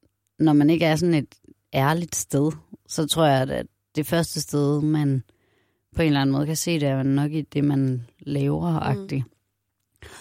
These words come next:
Speaker 1: Og så var jeg også bare, øh, ikke så glad, altså. Men jeg tror, når man ikke er så ærlig over for sig selv, så er det svært at være helt glad. Ja,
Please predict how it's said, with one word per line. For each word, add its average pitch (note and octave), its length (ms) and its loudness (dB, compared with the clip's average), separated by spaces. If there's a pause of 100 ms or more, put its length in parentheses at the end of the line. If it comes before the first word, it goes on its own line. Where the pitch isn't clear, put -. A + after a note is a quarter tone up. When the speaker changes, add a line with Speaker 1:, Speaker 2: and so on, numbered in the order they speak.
(140)
Speaker 1:
Og E3 100 0
så E3 160 2
var D3+ 180 4
jeg C#3 80 4
også C#3 160 0
bare, D#2 340 2 (340)
øh, - 100 -2 (120)
ikke E3+ 200 -4
så D#3 120 -6 (120)
glad, E3 440 -4
altså. D#3+ 320 -4 (760)
Men F3 220 2
jeg E3+ 120 0
tror, F3 400 2
når E3 300 2
man E3+ 200 2
ikke F#3 160 -2
er F#3+ 40 0
så F3 100 -2
ærlig F3 800 0
over E3 240 2
for D#3 140 -6
sig D3+ 140 -6
selv, F3 300 -2 (460)
så - 160 -4
er F#3 40 0
det D#3+ 100 -4
svært E3+ 300 0
at C#3+ 80 0
være C#3 240 0 (560)
helt F#3 260 0
glad. D3+ 300 0 (1500)
Ja, F3+ 160 2